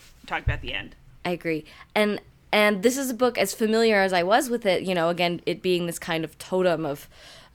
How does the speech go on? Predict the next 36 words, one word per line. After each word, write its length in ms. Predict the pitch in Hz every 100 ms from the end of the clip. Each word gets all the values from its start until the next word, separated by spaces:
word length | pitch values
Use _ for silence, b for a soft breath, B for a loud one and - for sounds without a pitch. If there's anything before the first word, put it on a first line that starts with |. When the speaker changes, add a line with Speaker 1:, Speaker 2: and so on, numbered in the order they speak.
| -
Speaker 2:
of 540 | 170 160 151 151 151 - -
American 420 | 175 170 170 165
culture 480 | 160 294 320 247 190
for 140 | 190
the 80 | 180
twentieth 320 | - 175 165
century, 320 | 175 202 175 160
I 140 | 151
didn't 200 | 196 147
know 360 | 156 160 156 170 _ B B
how 180 | 190 175
it 80 | 165
ended, 260 | 180 175
or, 200 | 160 156 - -
you 180 | 165
know, 280 | 160 135 156
it, 160 | - - - -
'cause 120 | 170
it 60 |
doesn't 160 | 196 170
really 160 | 151 175
have, 140 | 165
like, 120 | 160
a, 80 | - - _ - _ -
a 120 | 160 - _ _ B B B B B B B 190
action-packed 600 | 190 - 175 196 - -
plot. 400 | - 220 135 139
It's 180 | -
just 100 | 165
a 80 | 160
lot 180 | 170 160
of 80 | 160
scenes, 480 | - 208 185 156 -
but 260 | 185 165 -
essentially 500 | 185 262 311 190 170
it's, 240 | 156 -